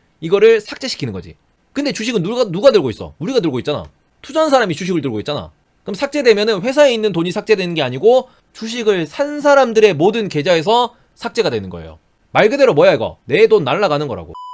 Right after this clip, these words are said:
그래서 감자를 맞는다라는 게 바로 여기서 튀어나오는 거예요. 나, 내가 감자를 맞는 거잖아. 내가 감자를 던지는 게 아니야. 랜덤으로 삭제되는 게 아니고 비율로 삭제가 돼요.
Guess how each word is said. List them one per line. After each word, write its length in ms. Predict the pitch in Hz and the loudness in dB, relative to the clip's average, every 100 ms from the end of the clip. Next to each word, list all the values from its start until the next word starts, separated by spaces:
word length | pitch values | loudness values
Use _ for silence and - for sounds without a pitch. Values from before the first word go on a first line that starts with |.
| - - | -20 -2
그래서 600 | 349 370 302 294 269 240 | 0 0 6 8 8 4
감자를 800 | - 151 175 190 220 220 208 | 0 -2 -2 0 2 6 4
맞는다라는 720 | 160 131 175 208 185 165 143 139 | 4 0 -2 0 2 4 2 0
게 120 | 143 | -4
바로 440 | 123 131 226 254 - _ - | -2 2 4 2 -4 _ 0
여기서 400 | 156 240 214 - | 0 2 -4 -4
튀어나오는 520 | - 170 120 98 92 | -6 -4 -4 -6 -10
거예요. 340 | 82 78 78 _ _ _ _ | -14 -16 -20 _ _ _ _
나, 160 | - 170 | -6 -2
내가 280 | 165 214 285 | 4 4 4
감자를 380 | 220 185 247 | 2 -2 0
맞는 380 | 170 151 226 339 | 0 0 0 4
거잖아. 440 | 294 185 139 156 135 | 4 4 0 0 0
내가 160 | 160 | -2
감자를 300 | 160 196 240 | -4 -2 -2
던지는 380 | 160 226 285 247 | 0 -2 -2 -2
게 80 | 160 | -4
아니야. 600 | 131 185 160 185 113 82 _ _ 127 | -2 -2 0 0 -2 -8 _ _ -4
랜덤으로 420 | 202 320 339 277 | 0 0 2 0
삭제되는 460 | 254 262 240 220 | 0 -4 -4 -4
게 60 | 196 | -4
아니고 220 | 180 160 | -4 -6
비율로 420 | - 180 247 262 | -6 -8 -4 -4
삭제가 300 | 214 - 135 | -4 -4 -6
돼요. 200 | 95 80 | -8 -12